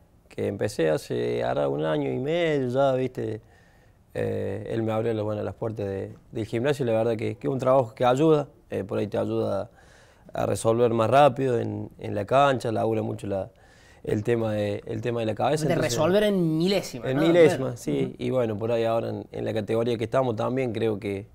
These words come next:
Speaker 1: que por ahí el tiempo de resolución es menor y bueno, son todas cosas que
Speaker 2: Ujú.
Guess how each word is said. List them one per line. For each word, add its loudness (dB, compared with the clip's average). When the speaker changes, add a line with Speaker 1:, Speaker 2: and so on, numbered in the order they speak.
Speaker 1:
que -8
por 0
ahí 2
el -2
tiempo -2
de 0
resolución -4
es 0
menor -2
y 0
bueno, 0
son 0
todas 4
cosas 4
que 0
Speaker 2:
Ujú. -4